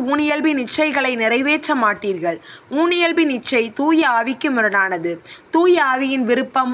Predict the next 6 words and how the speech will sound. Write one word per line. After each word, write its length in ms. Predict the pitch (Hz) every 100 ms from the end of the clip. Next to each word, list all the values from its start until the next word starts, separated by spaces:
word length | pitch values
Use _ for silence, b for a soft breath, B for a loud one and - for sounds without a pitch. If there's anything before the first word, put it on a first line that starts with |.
| 247
ஊனியல்புக்கு 600 | 262 311 302 294 302 311 285
முரணானது. 580 | 226 214 214 196 170 170 160 B B 247
இவை 200 | 262 254 247 226
ஒன்றுக்கொன்று 560 | 240 269 311 302 302 339 - 240
உள்-, 160 | 233 - 220
எதிராய் 460 | 208 262 233 214